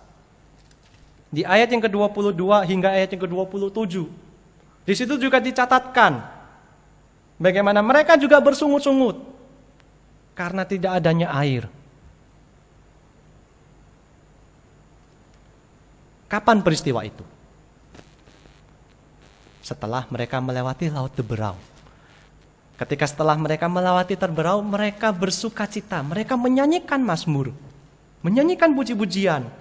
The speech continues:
kepada Allah. Tetapi ketika ada kesesakan sedikit, tidak ada air, dan ketika mereka minum airnya pahit, mereka berseru-seru kepada Tuhan.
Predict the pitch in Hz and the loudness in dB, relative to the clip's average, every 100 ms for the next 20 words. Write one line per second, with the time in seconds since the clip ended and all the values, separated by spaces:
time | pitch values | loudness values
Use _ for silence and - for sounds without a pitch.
0 | - - 123 - 151 147 139 135 - - | -20 -12 -8 -2 -2 0 -4 -6 -16 -20
1 | - - 110 107 92 - - - - _ | -20 -10 -8 -8 -10 -16 -20 -20 -20 _
2 | _ - _ - _ _ _ - - - | _ -20 _ -20 _ _ _ -20 -20 -14
3 | - - - 220 - 226 233 - - - | -12 -10 -8 -10 -6 -4 -4 -6 -8 -8
4 | - 165 - 143 135 117 - 107 - - | -6 -6 -4 -6 -6 -10 -10 -16 -16 -20
5 | - 277 269 269 233 233 214 262 214 139 | -6 0 2 2 0 -2 0 0 0 -4
6 | - - - - 214 226 240 247 254 240 | -16 -20 -20 0 2 2 0 0 2 2
7 | 240 247 240 240 240 262 262 240 226 233 | 2 2 2 4 4 2 2 0 2 2
8 | 240 233 233 233 226 285 214 - - - | 2 0 0 -2 0 -2 -2 -4 -16 -20
9 | - - - _ _ _ _ _ _ _ | -20 -20 -20 _ _ _ _ _ _ _
10 | _ _ _ _ _ _ _ _ - _ | _ _ _ _ _ _ _ _ -20 _
11 | _ _ _ _ - _ _ _ _ - | _ _ _ _ -20 _ _ _ _ -20
12 | _ _ _ - _ _ 220 220 220 214 | _ _ _ -20 _ _ -6 -6 -4 -4
13 | 175 165 - 180 175 190 170 170 165 151 | -4 -4 -4 -4 -4 -6 -6 -8 -10 -10
14 | 143 151 143 110 98 | -12 -14 -14 -16 -18